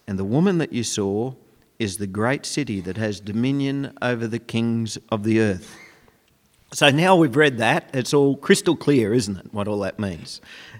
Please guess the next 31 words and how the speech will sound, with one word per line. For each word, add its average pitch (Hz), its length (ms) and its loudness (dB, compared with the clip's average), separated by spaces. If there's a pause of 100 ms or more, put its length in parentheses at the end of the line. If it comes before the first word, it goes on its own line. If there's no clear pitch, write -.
Yeah? 170 300 2 (1080)
Huh. 117 220 -4 (680)
Uh, - 120 -4 (280)
this 170 220 -2
is 170 160 0
some 139 180 0
of 120 60 -2
the 101 240 -2 (140)
toughest - 420 -2
part 95 380 -8 (220)
in 98 180 -6
Revelation. 87 600 -14 (1120)
But 110 440 -8
I'm 120 120 -6
just 135 160 -8
gonna 147 140 -2
say 135 240 -2
something 104 380 -4
that 101 100 -4
I 98 140 -2
hope 123 300 -2 (340)
helps 123 340 -6
us 104 140 -8
to - 100 -10
get 95 220 -8
it. 80 100 -18 (1120)
"The 117 200 2
enemy 180 580 2 (100)
of 139 160 0
my 135 320 0
enemy 120 640 -2